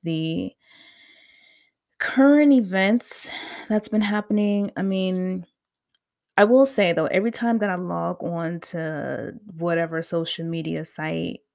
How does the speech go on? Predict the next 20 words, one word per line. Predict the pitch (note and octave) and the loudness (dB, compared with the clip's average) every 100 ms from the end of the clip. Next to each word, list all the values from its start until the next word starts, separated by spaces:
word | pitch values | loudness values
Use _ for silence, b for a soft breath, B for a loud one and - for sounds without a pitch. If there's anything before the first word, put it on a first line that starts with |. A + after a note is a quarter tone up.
| - | -12
Kanye | - A3 A#3+ A3+ G#3 | -4 0 2 2 0
West | F3 D#3+ D#3+ | 0 -2 -4
seems | - F3+ F3+ F3+ - | -8 -4 -4 -4 -6
to | F3+ | -8
be | E3+ D#3+ | -4 -4
the | D#3 D#3 | -4 -6
fucking | - D3+ - D3+ - - | -8 -12 -6 -4 -4 2
only | G#3+ C#4 C#4 | 6 6 6
thing | A3+ | 4
that | F#3 | 2
they're | F3 F3 | 2 2
talking | G3+ E3+ F#3 F#3+ | 2 2 -2 -6
about. | - - - - | -2 0 0 0
And | G3 | 0
I | G3+ | 0
said | A3+ - D#4 D#4+ D#4+ | -2 -2 0 0 0
that | C#4+ | -2
I | C4+ | 0
was | C4 A3+ | -2 0
not | G#3+ G#3 A3+ A#3 | -2 -2 -2 -4